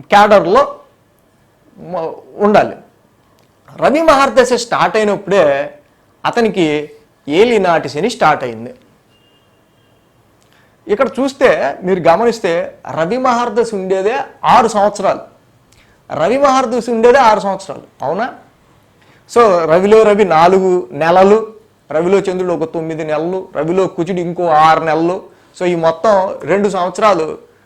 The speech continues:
అంటే ఇక్కడ శని అసలు ఒక ఫేస్ దాటే లోపులే రవి మహర్దశ సగం అయిపోతుంది ఇక్కడ.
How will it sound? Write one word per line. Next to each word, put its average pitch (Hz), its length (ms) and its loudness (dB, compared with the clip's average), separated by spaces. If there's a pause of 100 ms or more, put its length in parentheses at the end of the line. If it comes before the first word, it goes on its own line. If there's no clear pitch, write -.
(400)
అంటే 208 240 4
ఇక్కడ 202 420 2 (300)
శని 214 420 2
అసలు 240 240 4
ఒక 208 200 4
ఫేస్ 233 380 4
దాటే 208 440 4
లోపులే 226 600 2 (180)
రవి 196 280 2
మహర్దశ 220 560 4
సగం 196 400 0
అయిపోతుంది 208 500 2
ఇక్కడ. - 160 -16